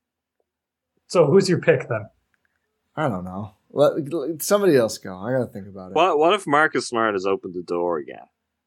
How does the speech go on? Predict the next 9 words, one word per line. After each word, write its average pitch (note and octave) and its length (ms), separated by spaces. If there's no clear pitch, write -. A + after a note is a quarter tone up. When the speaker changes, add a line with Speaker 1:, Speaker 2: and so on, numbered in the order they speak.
Speaker 2:
And B2+ 180
it's A#2 80
Speaker 3:
And F#2 100
Drew G2+ 280
Speaker 2:
true. C3 80
Speaker 3:
Holiday F#2 520
Speaker 2:
Yeah. D#3 380
Speaker 3:
can E2+ 160
have. E2+ 260